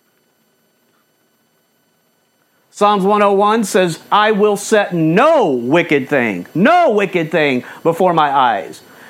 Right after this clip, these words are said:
I hate the work of them that turn aside. It shall not cleave to me." Whatever part of you hates evil,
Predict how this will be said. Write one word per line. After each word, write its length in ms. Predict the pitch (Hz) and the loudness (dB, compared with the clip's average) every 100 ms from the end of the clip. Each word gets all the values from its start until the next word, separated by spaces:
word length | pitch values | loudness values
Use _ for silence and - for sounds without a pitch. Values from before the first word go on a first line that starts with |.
| - | -4
I 140 | 208 208 | -2 0
hate 380 | - 311 330 | 0 0 0
the 100 | - | 0
work 240 | 202 208 196 | 0 0 0
of 80 | 180 | 0
them 220 | 190 180 | 0 0
that 120 | 170 | -2
turn 220 | 165 185 | 0 -2
aside. 380 | 165 - 170 165 | -2 0 0 0
It 100 | 156 | -4
shall 220 | - 170 | -2 0
not 180 | 160 147 | 0 -4
cleave 340 | - 165 151 131 | -4 -4 -4 -4
to 120 | 127 | -6
me." 320 | 123 123 117 - - - _ _ _ _ _ _ _ _ _ _ _ _ _ _ _ _ _ _ _ _ _ _ _ _ - | -6 -8 -14 -20 -20 -20 _ _ _ _ _ _ _ _ _ _ _ _ _ _ _ _ _ _ _ _ _ _ _ _ -8
Whatever 320 | 151 180 170 | -2 0 0
part 280 | - 185 175 | 0 0 0
of 80 | 160 | 0
you 220 | 170 165 | 0 -2
hates 720 | - - 185 196 - - - - | -4 -4 -2 -2 -4 -12 -14 -4
evil, 520 | 185 185 123 104 | -2 0 -2 -8